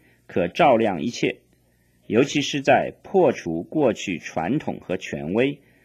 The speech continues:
所造成的无知和迷信上，大大地表现了理性的威力。启蒙主义有两种倾向，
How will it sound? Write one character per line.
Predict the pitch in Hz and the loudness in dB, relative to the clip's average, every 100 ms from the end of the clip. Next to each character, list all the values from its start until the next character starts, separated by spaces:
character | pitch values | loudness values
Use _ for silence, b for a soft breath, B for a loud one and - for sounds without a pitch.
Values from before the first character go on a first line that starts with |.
| _ _ | _ _
所 | - 92 | -6 -4
造 | - 156 107 | 2 4 4
成 | - 87 | 0 -2
的 | 90 69 - | -2 -4 -6
无 | 87 110 | -6 -4
知 | 131 151 165 - | -6 -6 -6 -8
和 | - 95 | -8 -4
迷 | 87 85 | -4 -4
信 | 107 127 | -4 -4
上， | 92 90 - _ _ _ _ _ _ _ _ | -4 -6 -10 _ _ _ _ _ _ _ _
大 | 202 156 | 0 2
大 | 120 101 | 2 0
地 | 78 69 | 0 -6
表 | - 87 62 | -4 -4 -4
现 | - 131 95 | 0 0 0
了 | - - | -4 -10
理 | - 80 | -8 -8
性 | 69 143 101 | -6 -2 0
的 | |
威 | 80 95 107 | 0 0 0
力。 | 110 - _ _ _ _ _ _ _ _ _ _ - | -2 -6 _ _ _ _ _ _ _ _ _ _ -12
启 | - 127 | 2 4
蒙 | 165 196 | 6 6
主 | 117 | 4
义 | 104 98 - _ | 2 0 -4 _
有 | 101 113 135 | 2 4 4
两 | 107 110 175 | 4 2 2
种 | 135 85 | 2 0
倾 | 82 - 175 | -2 -2 0
向， | 165 147 | 2 0